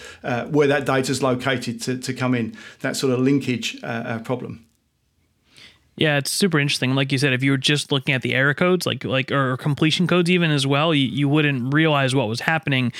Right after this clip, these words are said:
Speaker 2: But digging into the actual user experience and viewing the, you know, the, the times and, like you said, what, what error images are coming back, super interesting to see what the actual process was if you were a user who was actually experiencing this outage. And that's what we were able to simulate here.
Speaker 1: Yeah, and just, just, just a contrast, yeah, absolutely, just a contrast there to show you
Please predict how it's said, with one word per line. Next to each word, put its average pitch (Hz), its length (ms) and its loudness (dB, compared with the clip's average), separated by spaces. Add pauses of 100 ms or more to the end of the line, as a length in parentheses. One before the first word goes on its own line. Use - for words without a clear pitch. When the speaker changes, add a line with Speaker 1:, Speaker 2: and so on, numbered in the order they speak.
(320)
Speaker 2:
But 139 280 -2
digging 147 260 2
into 143 180 0
the 139 120 2
actual 139 220 -2
user 135 260 0
experience 127 560 0
and 127 180 -2
viewing 131 360 2
the, 117 260 -4
you 131 80 0
know, 120 80 -4
the, 127 180 -4
the 123 80 -8
times 139 540 0
and, 127 100 0
like 123 120 -2
you - 40 -6
said, 127 120 -2
what, 123 240 -2
what 131 220 0
error 139 220 4
images 135 400 0
are 131 40 0
coming 135 280 0
back, 127 280 0 (340)
super 175 280 2
interesting 147 300 0
to 127 80 2
see 139 180 2
what 131 140 2
the 135 120 2
actual 131 200 -2
process 131 460 -2
was 123 180 -2
if 127 140 -4
you 143 80 2
were 127 100 4
a 123 80 2
user 127 500 2 (260)
who 147 100 4
was 131 100 4
actually 117 260 0
experiencing 127 520 0
this 120 140 -4
outage. 117 340 -2
And 123 100 -2
that's 123 160 -4
what 110 140 0
we 131 80 0
were 127 80 2
able 117 140 -4
to 117 40 -6
simulate 117 400 -4
here. 117 220 -4 (720)
Speaker 1:
Yeah, 139 320 2
and 135 100 -2
just, 202 180 2
just, 170 180 2
just 147 160 2
a 127 60 0
contrast, 131 640 -2
yeah, 139 220 -2
absolutely, 139 420 -2
just 160 180 -4
a 151 40 -2
contrast 135 460 0
there 135 140 2
to 117 100 -4
show 131 200 2
you 127 220 2